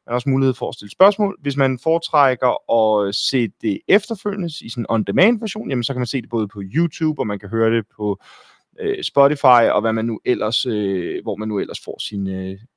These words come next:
sin podcast henne. Tusind, tusind tak, fordi du har set med, og på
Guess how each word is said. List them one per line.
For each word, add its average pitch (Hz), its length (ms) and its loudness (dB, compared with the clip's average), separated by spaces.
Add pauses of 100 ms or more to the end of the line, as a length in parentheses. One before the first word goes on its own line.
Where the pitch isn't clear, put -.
(160)
sin 104 200 -4
podcast - 540 -8 (300)
henne. 127 420 4 (640)
Tusind, 247 340 4
tusind 220 260 0
tak, 196 240 4
fordi 190 180 -4
du 202 100 -6
har 165 120 0
set 135 260 -2
med, 247 240 6 (220)
og 196 340 8 (100)
på 139 240 4